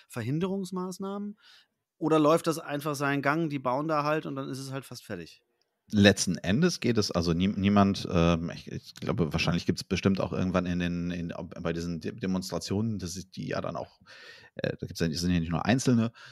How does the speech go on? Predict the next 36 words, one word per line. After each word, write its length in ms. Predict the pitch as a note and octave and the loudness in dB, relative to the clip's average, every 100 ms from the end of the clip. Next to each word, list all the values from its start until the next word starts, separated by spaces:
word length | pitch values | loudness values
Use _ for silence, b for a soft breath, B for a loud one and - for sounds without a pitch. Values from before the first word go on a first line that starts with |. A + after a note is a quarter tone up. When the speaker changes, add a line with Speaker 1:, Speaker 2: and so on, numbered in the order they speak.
| B B | B B
Speaker 2:
ähm, 260 | F2 F2+ F2 | 2 2 2
dass 160 | F2+ - | -4 -4
da 120 | D#2 | -4
irgendwie 220 | E2+ F#2 | -2 -4
auch 120 | D2+ | -2
mal 140 | E2+ C#2+ | -4 -6
am 120 | F2 | -6
Zaun 280 | - G2+ F#2+ | 0 2 2
gerüttelt 480 | E2+ F2+ F2 C#2+ | 0 0 -2 -4
wird, 200 | E2+ E2+ | -2 -2
aber 160 | E2 E2 | 0 0
letzten 300 | E2+ - F2 | 0 -2 -8
Endes 340 | D#2+ F2+ G#2+ | -6 -4 -4
geht 160 | - A#2 | -2 -4
es 120 | G#2+ | -2
halt 160 | G2+ F#2+ | -2 2
darum, 300 | G2 G2+ F#2+ b b - | 2 0 -4 b b -14
zu 160 | - | -4
sagen, 340 | F2+ E2+ F2 E2 | 2 4 4 -2
so, 160 | F2+ | 0
„Wir 140 | G2 F#2+ | 4 4
sind 160 | F#2+ | 4
hier 160 | F#2+ F#2+ | 0 -2
eine 160 | E2+ | -4
breite 260 | D#2 E2+ F2+ | -2 -2 -2
Bewegung, 480 | D#2 D#2 A2+ D#3+ - b b _ | -4 -4 -2 -2 -4 b b _
ähm, 380 | G2 G2 F#2+ F#2 | 2 4 4 2
wir 180 | F2+ D#2+ | 0 0
wollen 200 | E2+ F2+ | 0 0
nicht, 200 | F#2 - | -2 -4
dass 100 | F2 | -6
das 160 | F2 - | -8 -8
Ding 140 | E2 | -8
ans 180 | F2 - | -8 -6
Netz 260 | E2 - - | -6 -6 -10
geht.“ 260 | - - | -14 -16